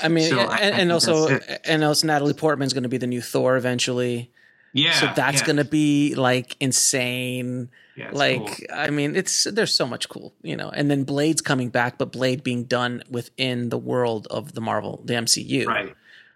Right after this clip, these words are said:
Speaker 2: Right.
Speaker 1: Um,
Speaker 2: And they're talking about bringing Deadpool in, so that could be really
Speaker 1: oh,
Speaker 2: interesting.
Speaker 1: we haven't even
Speaker 2: You know?
Speaker 1: talked about X-Men, Deadpool, Wolverine with, you know, fighting alongside. Like, they haven't even,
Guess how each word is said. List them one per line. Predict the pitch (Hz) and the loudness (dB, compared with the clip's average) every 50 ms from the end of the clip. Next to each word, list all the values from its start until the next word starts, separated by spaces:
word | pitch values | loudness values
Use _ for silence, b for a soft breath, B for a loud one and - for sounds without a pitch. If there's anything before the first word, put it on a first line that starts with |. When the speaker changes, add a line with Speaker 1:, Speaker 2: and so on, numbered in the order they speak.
| b b | b b
Speaker 2:
Right. | - 104 101 | -2 0 0
Speaker 1:
Um, | 104 - | 2 2
Speaker 2:
And | 185 208 | 2 2
they're | 196 | 2
talking | 190 - 165 165 170 165 151 | 0 0 0 0 0 0 2
about | 143 139 127 117 | 2 2 2 2
bringing | 117 127 123 117 104 98 98 98 | 2 0 0 0 -2 -4 -4 -2
Deadpool | 104 110 110 104 - 113 110 107 107 107 | -2 -2 -2 -2 -2 0 0 2 2 0
in, | 104 104 101 104 101 | 0 0 -2 -2 -4
so | 98 - 113 | -4 -4 -2
that | 104 101 101 98 | 0 0 0 0
could | - 98 | 0 0
be | 98 101 101 98 | 2 2 2 2
really | 98 98 98 | 0 0 2
Speaker 1:
oh, | 160 160 139 | 2 2 0
Speaker 2:
interesting. | - - - 95 95 - - 190 | 0 -2 -2 -2 -4 -4 -2 0
Speaker 1:
we | 196 202 | 0 2
haven't | 190 202 196 185 | 2 2 2 2
even | 175 151 156 | 2 4 2
Speaker 2:
You | 143 | 2
know? | 143 | 2
Speaker 1:
talked | 139 196 190 - - | 2 0 0 0 0
about | 196 - 175 - - 202 | 0 2 0 0 2 0
X-Men, | 185 - - - 156 151 143 135 131 | 0 0 0 2 2 2 2 2 0
Deadpool, | - 160 156 156 156 - - 175 165 147 143 147 147 | 0 2 2 0 0 0 0 2 2 4 4 4 4
Wolverine | 156 170 190 185 165 185 175 170 170 170 175 180 180 170 156 165 151 156 | 4 4 4 2 4 4 4 4 4 4 4 4 4 2 0 -2 -4 -2
with, | 165 175 170 165 | -2 -2 0 0
you | 190 185 | 0 0
know, | 160 156 151 | 2 0 0
fighting | 147 - 165 151 151 151 156 143 | 0 0 0 2 2 2 0 0
alongside. | 147 151 151 147 147 143 143 147 143 - 165 147 147 147 | 0 2 2 2 2 2 0 -2 0 0 2 2 2 2
Like, | 143 135 131 | 0 -2 -4
they | 143 151 151 | -4 -4 -2
haven't | 151 156 143 143 147 | -2 -2 -2 -4 -6
even, | 135 127 131 127 123 123 127 | -8 -8 -8 -10 -10 -12 -14